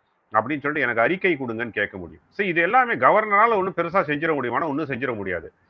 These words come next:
அரசியலமைப்பு சட்டம் கொடுத்திருக்கக்கூடிய அதிகாரத்துல அவரால மிஞ்சி மிஞ்சி போனா recommendation தான் பண்ண முடியும். ரொம்ப, அ, law and order சீரழிஞ்சு போச்சு, அதனால வந்து ஆட்சியை கலைங்கன்னு ஒரு recommendation தான் கொடுக்க முடியும். அதை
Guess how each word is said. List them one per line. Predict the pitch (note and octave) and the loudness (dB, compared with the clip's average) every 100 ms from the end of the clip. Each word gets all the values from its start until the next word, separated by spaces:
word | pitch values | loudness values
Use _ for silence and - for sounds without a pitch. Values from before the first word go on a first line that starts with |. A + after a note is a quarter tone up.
| _ - | _ 0
அரசியலமைப்பு | B2+ E3 F3+ E3 C#3+ | 0 2 0 -2 -2
சட்டம் | C#3 C3 C#3+ C3+ | -4 -2 -4 -6
கொடுத்திருக்கக்கூடிய | C#3 C#3+ C3+ B2+ B2+ | -10 -10 -14 -14 -6
அதிகாரத்துல | A#2+ B2 C#3+ C#3 B2 F#3 - _ _ - | -4 -2 -2 -2 -2 -6 -6 _ _ 0
அவரால | A#2 D3 F#3+ E3 | 4 6 6 4
மிஞ்சி | D3+ E3+ E3+ | -4 -4 -4
மிஞ்சி | F#3+ G3 | -4 -4
போனா | D#3 E3+ | 0 0
recommendation | C#3 F3+ F#3 D#3 C3 C3+ | 2 0 -2 -2 -4 -4
தான் | D3+ C3+ | -4 -4
பண்ண | B2+ C#3 | -6 -6
முடியும். | B2 A2+ G2 G#2+ | -6 -8 -8 -8
ரொம்ப, | C#3 D#3 C#3+ | -4 0 2
அ, | B2+ A#2+ A#2 A2 G#2+ | 2 0 -2 -2 0
law | A#2+ D#3 E3+ | 2 2 2
and | D3 | 0
order | C#3 B2 - | -2 -4 -8
சீரழிஞ்சு | D#3+ D#3 C#3 A#2 A2 | -4 -2 -4 -8 -10
போச்சு, | A2 - B2+ F#2+ _ _ - | -12 -8 -8 -8 _ _ -2
அதனால | C#3 C#3+ D#3+ D3 | 2 4 2 2
வந்து | C3+ D#3 | -2 0
ஆட்சியை | C#3 D#3+ E3 D3 - | 0 0 -4 -6 -4
கலைங்கன்னு | B2+ C3 C#3 | -4 -4 -6
ஒரு | C#3 A2 G#2+ | -6 -6 -4
recommendation | E3 D3+ B2+ B2+ | -6 -4 -6 -6
தான் | C3 A#2+ | -8 -8
கொடுக்க | A#2+ A#2+ | -10 -12
முடியும். | A2 G2+ D3+ G3 | -14 -10 -10 -8
அதை | A2 A2 | -4 -2